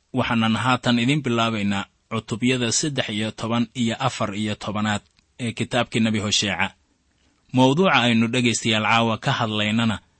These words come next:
waxa weeye in Ilaah xukun uu ku soo dejin doono reer banu Israa'iil wakhtigan xaadirka ah. Cutubkan saddex iyo tobanaad waxaannu ku arkaynaa in Ilaah uu saarayo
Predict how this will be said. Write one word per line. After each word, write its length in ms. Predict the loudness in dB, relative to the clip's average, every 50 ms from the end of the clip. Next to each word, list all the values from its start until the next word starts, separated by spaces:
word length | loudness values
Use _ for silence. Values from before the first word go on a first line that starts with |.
| _ _ _ _ _ _
waxa 260 | 0 0 2 2 2
weeye 400 | 2 2 2 2 2 4 2 2 0 0
in 180 | -2 -2 -2 -2
Ilaah 380 | -2 -2 0 0 0 0 0 0 -2
xukun 340 | -2 -2 0 2 2 2 2
uu 120 | 2 0
ku 100 | -2 -2
soo 200 | -2 -2 0 -2
dejin 440 | -2 -2 -2 -2 -2 0 0 0 0
doono 340 | 0 0 0 0 0 -2 -2 -6 _ -10
reer 260 | -4 -2 0 0 0
banu 280 | 0 0 0 0 0 0
Israa'iil 600 | 0 -2 -2 0 -2 -2 -2 -2 -2 -4 -4 -6 -10 _ _ _ _ -2
wakhtigan 440 | -2 -2 0 -2 -4 -4 -2 -2 0
xaadirka 480 | 0 0 0 0 0 -4 -4 -6 -6 -4
ah. 140 | -4 -6 -8 -10 -14 _ _ _ _ _ _ _ _ _ _ _ _ _
Cutubkan 400 | -4 0 0 0 0 2 0 0
saddex 320 | 2 0 0 -2 -2 -2 -2
iyo 160 | -2 -2 -2
tobanaad 360 | -4 -4 -2 -2 -2 -2 -2 -2
waxaannu 380 | -2 0 0 2 2 2 2 2
ku 100 | 0 0
arkaynaa 520 | 0 0 0 0 0 0 2 2 2 2 2
in 160 | 0 0 0
Ilaah 360 | 2 2 2 2 2 2 0
uu 80 | 0 0
saarayo 500 | 0 0 2 2 2 2 0 0 -2